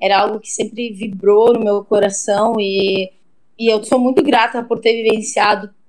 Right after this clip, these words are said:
todas essas experiências. Agora, nesse último ciclo, a gente tinha uma equipe, equipe mista, né? Foi algo totalmente diferente no início.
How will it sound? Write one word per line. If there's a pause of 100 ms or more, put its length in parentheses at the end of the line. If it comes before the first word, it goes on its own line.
(100)
todas
essas
experiências. (580)
Agora,
nesse
último
ciclo,
a
gente
tinha
uma
equipe,
equipe
mista,
né?
Foi
algo
totalmente
diferente
no
início.